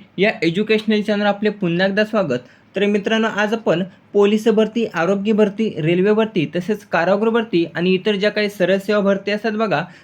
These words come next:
तर त्यासाठी लागणारे आवश्यक असे चालू घडामोडीचे प्रश्न आज आपण या व्हिडिओच्या माध्यमातून कव्हर करणार आहोत. मित्रांनो, काल आपण पाहिला दोनशे सत्तेचाळीसावा पाठ, आज आपण पाहणार आहोत दोनशे अठ्ठेचाळीसावा पाठ. यामध्ये आपण एप्रिल दोन हजार पंचवीस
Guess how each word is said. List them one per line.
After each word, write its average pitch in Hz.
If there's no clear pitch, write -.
तर 202
त्यासाठी 214
लागणारे 220
आवश्यक 190
असे 214
चालू 185
घडामोडीचे 208
प्रश्न 214
आज 180
आपण 208
या 190
व्हिडिओच्या 185
माध्यमातून 180
कव्हर 180
करणार 202
आहोत. 123
मित्रांनो, 214
काल 208
आपण 214
पाहिला 208
दोनशे 190
सत्तेचाळीसावा 202
पाठ, 185
आज 180
आपण 196
पाहणार 180
आहोत 196
दोनशे 170
अठ्ठेचाळीसावा 170
पाठ. 180
यामध्ये 202
आपण 208
एप्रिल 214
दोन 156
हजार 196
पंचवीस 202